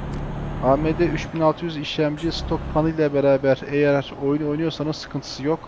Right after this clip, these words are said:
Fakat render işine girerseniz, e, mutlaka daha kaliteli bir hava soğutma istiyor. Çünkü üzerinde gelen stok soğutucu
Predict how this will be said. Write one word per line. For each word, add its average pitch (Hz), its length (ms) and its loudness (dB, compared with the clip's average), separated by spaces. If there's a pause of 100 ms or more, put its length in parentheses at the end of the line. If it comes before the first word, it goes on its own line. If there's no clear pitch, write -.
(120)
Fakat 143 240 -2 (180)
render 147 320 4 (100)
işine 131 220 -4
girerseniz, 143 640 0 (840)
e, 117 240 0
mutlaka 147 640 0
daha 135 220 2
kaliteli 131 420 0
bir 147 100 0
hava 139 340 2
soğutma 139 500 -2
istiyor. 143 460 0 (200)
Çünkü 143 580 -2
üzerinde 139 380 2
gelen 135 260 2
stok - 300 -4
soğutucu 143 560 -4